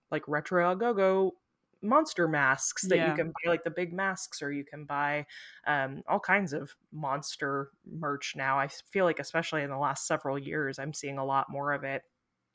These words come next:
Speaker 1: Um, I believe that artist's name is Galan is the last name, um, that, that did that rebranding for them to, to license out the images of the characters. Um,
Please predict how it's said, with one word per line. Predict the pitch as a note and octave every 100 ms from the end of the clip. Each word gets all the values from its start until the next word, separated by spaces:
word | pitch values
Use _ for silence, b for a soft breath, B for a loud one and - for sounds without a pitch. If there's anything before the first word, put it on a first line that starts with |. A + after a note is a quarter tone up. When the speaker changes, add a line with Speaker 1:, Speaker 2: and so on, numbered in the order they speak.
| - -
Speaker 1:
Um, | C#3+ C3 -
I | D#3+
believe | D3+ F3 F3
that | E3+
artist's | D#3 D#3 D#3
name | D3+
is | D3+ D#3 F3+
Galan | D#3+ D3 C#3+ C#3+ D#3+ A3 E4 - -
is | G#3
the | G#3+
last | A3 A#3 -
name, | A#3+ B3+ D#4 B B B B B
um, | - E3+
that, | E3+ E3 -
that | F3+ E3+
did | F3
that | E3 D#3+
rebranding | E3 E3 D#3+ D#3+ F3+ F3+
for | F#3+
them | F3 F3
to, | F3 D3+ D3
to | - D3 D3+ -
license | D#3 D3+ - E3
out | D#3+ D#3+
the | E3 D#3+ -
images | - F3 F#3 F#3+
of |
the | A3+
characters. | A3+ A3+ A3+ B3 B3 - B B B B B B B -
Um, | E3 D3+ D#3